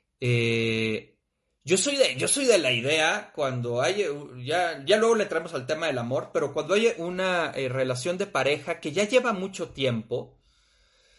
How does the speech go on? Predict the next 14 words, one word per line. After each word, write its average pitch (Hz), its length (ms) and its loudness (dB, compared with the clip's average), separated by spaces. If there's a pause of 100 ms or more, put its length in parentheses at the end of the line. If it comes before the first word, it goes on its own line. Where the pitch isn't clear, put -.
(240)
eh, - 180 0
hay 208 140 6
muchos 254 320 -2
terapeutas 196 520 4
que - 80 -2
es, - 160 -6 (220)
"Cabrón, 285 280 0 (120)
divórciate", 262 500 -2
¿no? 247 200 -8
Como 214 160 -14
si - 120 -18
fueran 262 240 -10
papitas, - 560 -14
güey. 107 200 -14